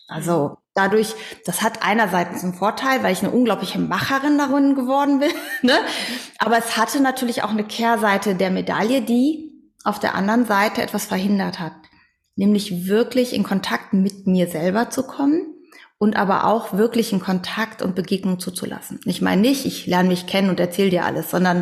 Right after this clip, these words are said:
Speaker 2: Mhm.
Speaker 1: es ist eine andere Ebene der Begegnung. Und, ähm,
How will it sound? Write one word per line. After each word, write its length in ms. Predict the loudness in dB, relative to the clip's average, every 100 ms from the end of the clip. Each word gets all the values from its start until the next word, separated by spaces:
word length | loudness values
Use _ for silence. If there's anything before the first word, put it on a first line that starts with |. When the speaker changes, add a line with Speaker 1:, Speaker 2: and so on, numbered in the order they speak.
| -2
Speaker 2:
Mhm. 180 | -10 -10
Speaker 1:
es 80 | -6
ist 100 | -4
eine 140 | 0 0
andere 300 | 2 2 2
Ebene 280 | 4 4 2
der 120 | 2
Begegnung. 760 | 0 0 -2 -4 -6 -6 -10 _ -18 -14 -12 -10 -12 -14 -18 -20 _ _
Und, 540 | 2 4 6 4 2 0
ähm, 840 | 2 6 6 6 4 4 0 -4